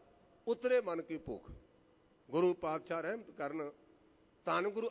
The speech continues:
ਅਮਰਦਾਸ ਪਾਤਸ਼ਾਹ ਕਹਿੰਦੇ, "ਭਾਈ, ਪੜ੍ਹਨਾ, ਗੁਣਨਾ, ਗੁਣਨਾ ਸੰਸਾਰ ਕੀ ਕਾਰ ਹੈ।" ਕਾਰ ਕਹਿੰਦੇ ਨੇ ਧੰਦੇ ਨੂੰ, ਕਾਰ ਦੇ ਬੇਅੰਤ ਅਰਥ ਹਨ,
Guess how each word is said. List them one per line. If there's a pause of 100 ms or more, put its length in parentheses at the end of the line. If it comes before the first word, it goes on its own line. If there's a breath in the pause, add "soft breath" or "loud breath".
ਅਮਰਦਾਸ
ਪਾਤਸ਼ਾਹ
ਕਹਿੰਦੇ,
"ਭਾਈ,
ਪੜ੍ਹਨਾ,
ਗੁਣਨਾ, (120)
ਗੁਣਨਾ (960)
ਸੰਸਾਰ
ਕੀ
ਕਾਰ
ਹੈ।"
ਕਾਰ
ਕਹਿੰਦੇ
ਨੇ
ਧੰਦੇ
ਨੂੰ, (1800 soft breath)
ਕਾਰ
ਦੇ
ਬੇਅੰਤ
ਅਰਥ
ਹਨ,